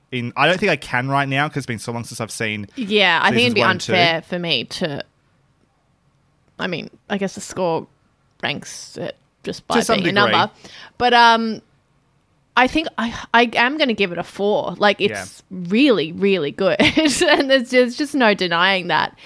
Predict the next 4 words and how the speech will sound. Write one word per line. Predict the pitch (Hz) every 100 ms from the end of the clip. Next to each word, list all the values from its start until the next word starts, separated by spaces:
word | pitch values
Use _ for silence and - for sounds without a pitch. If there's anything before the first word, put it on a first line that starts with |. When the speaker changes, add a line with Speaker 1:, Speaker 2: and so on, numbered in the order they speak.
| - -
Speaker 2:
It's, | - 208 - - - _ _ _ _ _
um, | 190 170 170 160 - _ _ _ _ _ _ _ _ _
expertly | 247 254 - 277 254 190 190
made | 175 160 160 165